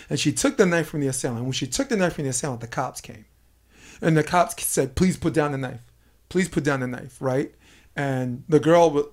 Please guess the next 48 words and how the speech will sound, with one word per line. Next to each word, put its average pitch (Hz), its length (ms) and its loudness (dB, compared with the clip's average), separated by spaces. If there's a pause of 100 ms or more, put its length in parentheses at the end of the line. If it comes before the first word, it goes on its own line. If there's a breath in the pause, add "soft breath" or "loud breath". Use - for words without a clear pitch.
(100)
w-, 143 220 2
the 147 140 2
other 175 120 0
girl 151 140 4
was 135 80 -2
still 156 120 -2
trying 135 240 -4
to 120 80 -4
hit 156 180 2
her. 123 160 -6
So 127 200 -4
she 127 300 -8
raised 147 340 -2
the 151 80 0
knife. 120 420 -8 (400 loud breath)
And 156 100 -4
the 147 60 -2
cop 147 280 -6
said, 131 280 -6
"Put 185 160 -2
down 185 220 2
the 165 80 2
knife." 156 340 0 (340 loud breath)
And 156 160 -2
in 143 240 -2
mid-swing, 185 500 2
the 139 80 0
cop 139 260 -2
shot 127 320 -4
her. - 180 -16 (540)
And 120 120 -6
she 127 140 -6
died. 117 440 -8 (720)
And 117 460 -4 (200)
he 175 220 0
ended 160 220 4
up, 156 220 4
I 175 80 6
mean, 170 340 4 (540 loud breath)
the 170 180 -2
end 240 220 8
result 151 320 6
is 131 80 -2
he 143 80 0
shot 151 300 4
the 135 80 2
wrong 131 260 -2
person. - 400 -10